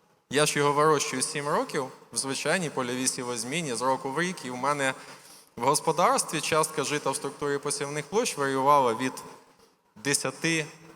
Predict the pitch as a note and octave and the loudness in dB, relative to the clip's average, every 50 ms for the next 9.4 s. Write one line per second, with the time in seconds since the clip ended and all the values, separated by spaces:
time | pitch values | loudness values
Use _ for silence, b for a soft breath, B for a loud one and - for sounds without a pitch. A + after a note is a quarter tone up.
0 | - _ _ _ - - - D3+ D3 - C#3+ C#3+ - D3+ C#3+ C#3+ D3+ C#3 B2+ C3+ | -20 _ _ _ -8 -2 0 0 0 2 0 0 0 0 -2 0 0 -2 -2 -2
1 | C3+ - - B2+ A2 G#2 - - - F#2 G2 - - - _ _ _ - A2 A#2+ | -4 -2 0 0 0 0 -2 -6 -8 -8 -8 -10 -12 -20 _ _ _ -10 -4 -2
2 | C#3+ C3+ - - - B2+ - C#3 C3+ D3 C#3+ B2 - - - F#3 - C#3+ - - | -2 -2 -2 -4 -8 -8 -8 -6 -6 -4 -4 -4 -4 -4 -6 -8 -8 -8 -14 -20
3 | _ _ _ _ B B B B B B B _ - A2+ A2 A2+ A#2+ B2+ - - | _ _ _ _ B B B B B B B _ 4 4 4 4 4 2 2 0
4 | D#3 - - D3+ D3+ D3+ D3 D3+ D3 C#3 C#3+ D#3 D3+ D3 C#3+ D3+ D3 - - D3+ | 0 2 2 2 2 2 0 0 0 0 2 2 4 4 2 2 0 -2 -2 -4
5 | D3 - D#3 D#3 D3+ D3 - D#3 - - E3+ E3 E3 E3 E3+ F3 E3 G#3+ C4+ D#4+ | -4 -2 0 0 0 0 0 -2 -2 0 0 -2 -2 -2 -4 -6 -6 -6 -6 -4
6 | D#4+ C#4 G#3+ F3+ - F3+ F3 E3+ - - F#3+ G#3 A3 F#3+ F3 D#3+ D3 - - D#3 | -4 -4 -4 -4 -2 -2 -2 -2 0 0 2 2 2 2 4 2 2 2 0 0
7 | D#3 E3+ D#3 - - - E3 E3+ F3 E3+ E3 - C3+ A#2+ A#2 A#2 - - - - | 2 2 0 0 2 2 4 4 4 4 2 0 0 0 -2 -2 -4 -12 -18 -20
8 | - - _ _ _ - C3+ C3 - D3+ D3 C#3+ - C3+ C3 - C3 C#3 C#3 C3+ | -20 -20 _ _ _ -2 -2 0 2 2 0 2 2 0 0 0 -2 -2 -2 -2
9 | - - D#3 D#3+ E3+ E3+ E3+ | 0 2 4 4 4 4 2